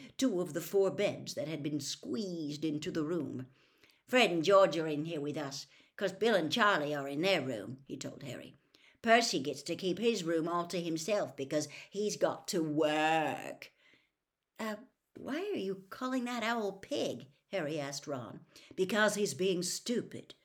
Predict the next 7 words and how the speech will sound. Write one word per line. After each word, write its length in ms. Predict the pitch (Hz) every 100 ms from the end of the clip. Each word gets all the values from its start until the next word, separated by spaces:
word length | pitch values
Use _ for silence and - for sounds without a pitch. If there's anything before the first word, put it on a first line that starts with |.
| _
said 260 | - 139 -
Ginny. 360 | 127 - - _ _ - -
"Its 180 | 196 -
proper 380 | 285 269 254 233
name 360 | 208 143 147
is 160 | 156 170
Pigwidgeon." 840 | - 226 175 165 135 139 117 -